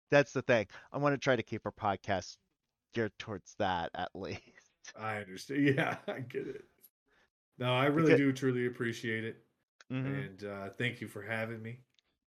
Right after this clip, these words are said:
Speaker 1: Yeah,
Speaker 2: Thanks for,
Speaker 1: exactly.
Speaker 2: for chatting. It's been, it's been fun. Been fun. I've never done a podcast before, even as a guest. So I
Speaker 1: <laughs>
Speaker 2: do,
Speaker 1: Well,
Speaker 2: I do truly appreciate it.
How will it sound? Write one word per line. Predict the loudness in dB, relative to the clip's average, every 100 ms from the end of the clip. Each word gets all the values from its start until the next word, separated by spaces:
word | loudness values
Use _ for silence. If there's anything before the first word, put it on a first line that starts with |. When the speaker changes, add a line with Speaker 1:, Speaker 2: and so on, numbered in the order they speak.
| _
Speaker 1:
Yeah, | 4 4
Speaker 2:
Thanks | 4 -4
for, | 2
Speaker 1:
exactly. | 4 4 0 -4
Speaker 2:
for |
chatting. | -4 -2 0 -2 -6
It's | -6
been, | -4 -4 -4
it's | -6 -6
been | -6 -6
fun. | -6 -8 -10 _ _ _ _ _ _ -12
Been | -10
fun. | -6 -4 -4
I've | -4
never | -4 -4
done | -4 -6
a |
podcast | -6 -6 -6 -6 -6 -6
before, | -12 -10 -4 -4 -4 -8 -12
even | -10 -8
as | -10
a | -10
guest. | -12 -12 -16 -20 _ _ _ _ _ _ -4
So | -2 -4
I |
Speaker 1:
<laughs> | -6
Speaker 2:
do, | -4
Speaker 1:
Well, | 0 0
Speaker 2:
I | 0
do | -6 -8
truly | -8 -8 -6 -6
appreciate | -8 -10 -8 -8
it. | -8